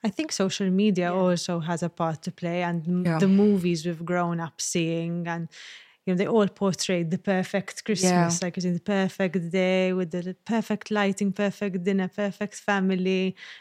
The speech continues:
Speaker 1: um, perfect conversations, games, you know, everything is great and nothing ever goes wrong,
Speaker 3: Mm-hmm.
Speaker 1: um, which is unrealistic because on the, on a day-to-day things do go wrong and, you know, not everything is perfect. Um,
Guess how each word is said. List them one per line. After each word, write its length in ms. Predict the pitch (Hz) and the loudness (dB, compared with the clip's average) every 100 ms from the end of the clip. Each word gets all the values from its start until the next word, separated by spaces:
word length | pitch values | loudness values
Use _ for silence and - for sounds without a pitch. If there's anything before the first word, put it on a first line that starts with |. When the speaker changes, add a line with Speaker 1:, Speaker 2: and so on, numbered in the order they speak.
| - | -4
Speaker 1:
um, 180 | 185 185 | -2 0
perfect 320 | 220 214 214 | 0 -2 -2
conversations, 760 | - 208 196 202 196 165 202 202 | -2 -2 0 0 0 0 0 0
games, 640 | 233 226 220 220 214 202 | 0 2 2 2 2 0
you 60 | 202 | -2
know, 60 | 202 - - | -4 -10 0
everything 440 | 220 196 202 202 | 2 2 4 4
is 160 | 190 170 | 4 2
great 400 | 170 202 175 170 | 4 4 4 0
and 180 | 175 180 | 0 4
nothing 440 | 190 175 185 175 - | 2 2 -2 -2 -4
ever 260 | 185 175 | -6 -4
goes 340 | 175 175 170 165 | -4 -4 -4 -6
wrong, 400 | 170 90 175 180 | -6 -8 -12 -8
Speaker 3:
Mm-hmm. 360 | 170 160 170 165 165 | -6 -4 -4 -4 -4
Speaker 1:
um, 560 | 190 190 180 180 175 180 _ | 0 2 2 0 -4 -8 _
which 160 | 208 - | -2 0
is 120 | 185 - | -2 0
unrealistic 880 | 190 185 175 185 220 - 175 165 165 | 2 2 2 0 0 -2 -6 -10 -12
because 460 | 175 175 180 170 - _ 190 | -10 -8 -8 -10 -14 _ -6
on 140 | 175 | -6
the, 80 | 180 | -4
on 120 | 196 190 | 2 4
a 60 | |
day-to-day 500 | 190 185 185 190 180 | 4 2 2 0 0
things 480 | 175 - 175 165 160 _ - | 0 -2 -2 -2 -6 _ -2
do 220 | 220 165 160 | 0 0 -2
go 140 | 175 | -2
wrong 440 | 170 160 190 220 202 | -2 0 0 0 0
and, 260 | 175 170 | -2 -4
you 60 | 170 | -4
know, 80 | 180 | -2
not 160 | 180 | -2
everything 420 | 165 160 170 170 160 | -2 -4 -6 -6 -6
is 180 | 170 - | -8 -8
perfect. 680 | - 151 156 180 190 - - - - - - - | -8 -10 -8 -6 -6 -8 -20 -20 -20 -20 -6 2
Um, 640 | 190 185 185 180 180 | 4 4 4 0 -2